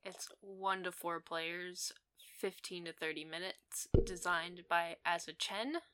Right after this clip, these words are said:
and, like I said, published by Renegade Game Studios. Um, so Kitty Paw is actually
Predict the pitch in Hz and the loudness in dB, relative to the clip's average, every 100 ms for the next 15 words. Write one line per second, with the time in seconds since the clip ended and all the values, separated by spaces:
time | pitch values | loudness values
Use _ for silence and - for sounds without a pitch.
0 | - - - 160 170 - - _ _ _ | -20 -18 -16 -14 -14 -20 -20 _ _ _
1 | 151 147 143 165 180 _ 160 151 165 160 | -20 -14 -8 -6 -6 _ -8 -4 -4 -6
2 | - - - 151 147 151 - - _ - | -8 -8 0 2 2 -2 -8 -18 _ -6
3 | 160 160 170 165 165 170 - - 240 156 | -6 -2 -2 -2 -4 -4 -6 -4 0 0
4 | 95 - - - _ _ _ _ - - | -2 -8 -16 -18 _ _ _ _ -16 -16
5 | - _ 190 185 185 175 - _ - - | -20 _ 4 4 2 -4 -14 _ -10 -6
6 | 175 170 - - 285 294 - 170 151 143 | -6 -6 -6 0 2 0 2 4 4 4
7 | 151 175 - _ _ _ _ - 165 160 | 2 0 -6 _ _ _ _ -6 -4 -4
8 | - - 151 190 220 - - 180 175 170 | -10 0 6 6 6 -2 -2 -4 -4 -4
9 | 165 165 | -4 -6